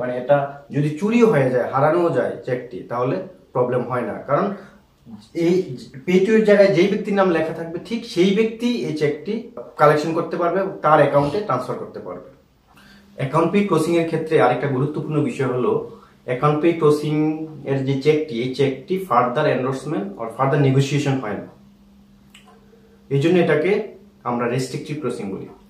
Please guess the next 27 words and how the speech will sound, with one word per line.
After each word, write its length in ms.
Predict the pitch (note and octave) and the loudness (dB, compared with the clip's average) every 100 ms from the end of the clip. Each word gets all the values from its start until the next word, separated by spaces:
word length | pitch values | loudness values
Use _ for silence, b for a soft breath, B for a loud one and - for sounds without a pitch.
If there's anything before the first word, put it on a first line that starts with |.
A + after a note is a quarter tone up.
| _ - | _ 2
যাই 140 | D#3 E3 | 4 4
হোক, 100 | F3+ C3+ | 2 0
এখন 140 | B2+ D#3 | 0 2
আমরা 120 | D#3 D3 | 6 6
আলোচনা 260 | D3 D3+ D3+ D3+ | 6 2 0 0
করব 140 | D3+ D#3 A2+ | -2 -4 -2
not 180 | C3 D3 B2 A#2+ | 2 2 0 -4
negotiable 440 | A#2 A#2+ A#2 A2 G#2+ | -4 -4 -4 -6 -6
crossing। 280 | G2+ - - - _ _ _ _ B2+ | -8 -10 -18 -20 _ _ _ _ -4
Not 140 | C#3 D3+ G3+ | -2 2 4
neg-, 220 | G3+ - D3 D3+ | 2 2 2 4
negotiable 380 | F3 F3 F#3+ F3 | 4 4 4 4
crossing 240 | - F3 | 4 2
এর 60 | D#3+ | 2
ক্ষেত্রে 260 | D#3+ - B2 C3+ C3+ | 0 0 0 0 2
যখন 220 | C3 F3 D#3+ | 2 2 0
দুটি 200 | C3+ C3+ F3 B2 | 0 -2 -4 0
আড়াআড়ি 280 | C3 D3 D#3 D3+ | 4 4 4 2
দাগ 160 | D#3 E3 - | 2 2 2
টেনে 200 | D3+ C3 B2+ | 0 2 2
মাঝখানে 560 | B2+ - - D#3+ D#3+ C3+ C3+ | 2 -2 -4 0 0 0 0
not 180 | B2 D#3 - - B2 B2 | 4 2 2 -8 -4 -2
negotiable 460 | C3 D3 D3+ D3+ C3+ | -2 -2 0 2 2
লেখা 180 | B2+ - | -2 -4
থাকবে, 280 | B2 A2 A2+ - - - _ _ _ _ _ G#2 | -8 -6 -8 -8 -10 -20 _ _ _ _ _ -14
not 220 | G#2 G#2+ A2 - - _ _ _ - A2+ | -12 -10 -12 -18 -20 _ _ _ -14 -8
negotiable, 1600 | G2+ G2 G2 - - G#2+ A#2 B2+ - - _ - - G2 - - | -6 -6 -8 -12 -16 -10 -8 -8 -14 -20 _ -20 -14 -12 -12 -14